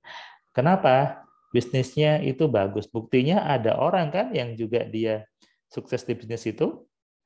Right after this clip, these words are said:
Jualan A juga bagus. Buktinya ada orang jualan A juga lakunya besar. Jadi bukan salah bisnisnya. Lalu yang salah siapa?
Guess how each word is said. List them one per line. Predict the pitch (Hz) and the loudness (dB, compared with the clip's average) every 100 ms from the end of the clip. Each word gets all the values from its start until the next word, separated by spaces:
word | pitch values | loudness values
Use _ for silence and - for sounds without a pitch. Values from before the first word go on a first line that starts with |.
| _ _ _ _ _ - | _ _ _ _ _ -8
Jualan | 113 120 123 127 | 0 2 2 2
A | 156 190 | 0 0
juga | 147 117 | 0 -2
bagus. | 104 110 123 | -2 -2 -2
Buktinya | - 117 185 247 - | -6 -8 -6 -4 -2
ada | 123 113 | 0 2
orang | 117 113 | 0 0
jualan | 110 107 | 0 0
A | 107 107 110 113 | -2 -4 -4 -6
juga | 113 107 101 - | -8 -6 -4 -4
lakunya | 104 - 107 104 | -6 -6 -8 -8
besar. | 98 95 - 135 - - _ _ _ - - - _ _ | -10 -6 2 2 2 -6 _ _ _ -20 -20 -20 _ _
Jadi | 107 107 | 0 2
bukan | 185 139 123 110 | 2 2 0 -2
salah | 113 107 | 0 -2
bisnisnya. | 107 - 170 175 107 90 95 - _ _ | -4 -6 -6 -4 -6 -6 -14 -20 _ _
Lalu | - 135 180 | -2 2 2
yang | 160 | 4
salah | 180 | 4
siapa? | 247 370 - - - | 4 2 2 0 -2